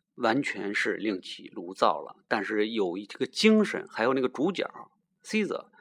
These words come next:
他还是西-，这个有一种延续性。虽然他这个导演啊，应该说是名不，名，名不传经传，哎，这个没有什么名气，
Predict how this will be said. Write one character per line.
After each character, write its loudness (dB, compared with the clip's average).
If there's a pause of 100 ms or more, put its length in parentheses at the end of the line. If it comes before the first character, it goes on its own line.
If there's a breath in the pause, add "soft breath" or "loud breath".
(380 loud breath)
他 -10
还 -6
是 -4
西-， -6 (240)
这 -4
个 -8 (1080 soft breath)
有 -4
一 -4
种 -2
延 0
续 -4
性。 -6 (480 loud breath)
虽 4
然 6
他 0
这 -2
个 0
导 6
演 0
啊， -8
应 -4
该 -2
说 -4
是 -2
名 0
不， 0 (100)
名， -4
名 -4
不 -6
传 0
经 -4
传， 2 (240)
哎， -2 (500 soft breath)
这 -8
个 -4
没 4
有 4
什 0
么 0
名 0
气， -6